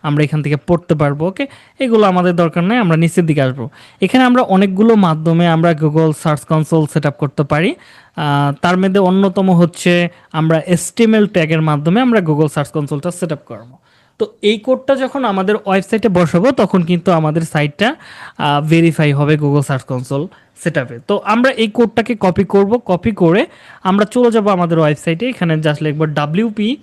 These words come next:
অ্যাডমিন, এটা লেখা এন্টার করব। যেহেতু এটা আমাদের WordPress সাইট, তো আমি এখানে আমার ইউজার এবং পাসওয়ার্ড দিয়ে আমি এখানে log in করতেছি। তো ওকে, এবার আমি এখান থেকে আমি চলে যাব হচ্ছে প্লাগইনে।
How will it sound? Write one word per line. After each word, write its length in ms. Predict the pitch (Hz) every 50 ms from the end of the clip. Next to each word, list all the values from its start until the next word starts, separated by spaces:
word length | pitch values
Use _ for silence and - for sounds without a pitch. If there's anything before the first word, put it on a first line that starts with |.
| - - - _ _ -
অ্যাডমিন, 420 | 156 147 147 143 160 185 226 294 - _ _ _ _ _ _
এটা 180 | 180 165 170 170
লেখা 640 | 170 170 160 - - - 185 180 180 180 180 180 - _ _ _ _
এন্টার 260 | - 185 180 180 190 175
করব। 380 | - 160 160 147 160 214 254
যেহেতু 240 | 220 185 160 156 170
এটা 140 | 160 - 160
আমাদের 220 | 156 156 151 160
WordPress 400 | 156 147 147 143 - - - 160 - - -
সাইট, 240 | 160 165 190 180
তো 80 | - 190
আমি 200 | 160 151 151 143
এখানে 200 | 139 - 151 147
আমার 160 | 147 147 147
ইউজার 340 | 147 151 151 147 156 160 156
এবং 220 | 151 143 147 143 135 -
পাসওয়ার্ড 400 | 143 143 - - 147 151 147 147
দিয়ে 300 | 147 156 175 233 359 - - - - - - - - _
আমি 180 | - 143 147 143
এখানে 260 | 143 143 139 139 139
log 140 | 139 139 139
in 160 | 151 151 147
করতেছি। 480 | 156 151 143 - - - - - 311 - _ - 131 - _ _ _ _ _ _ _ _ _ _ _
তো 120 | - 151
ওকে, 240 | 160 160 - 285 311 311 - _
এবার 220 | - 220 233 277 269
আমি 220 | 247 233 240 233
এখান 240 | 220 233 - 254 240
থেকে 280 | 208 226 202 - 190 220
আমি 480 | 302 359 330 262 180 170 170 180 175
চলে 260 | 170 - 180 185 185
যাব 200 | 175 180 175 170
হচ্ছে 260 | 170 165 170 160 - 175
প্লাগইনে। 680 | - - 196 180 175 170 160 156 151 151 175 220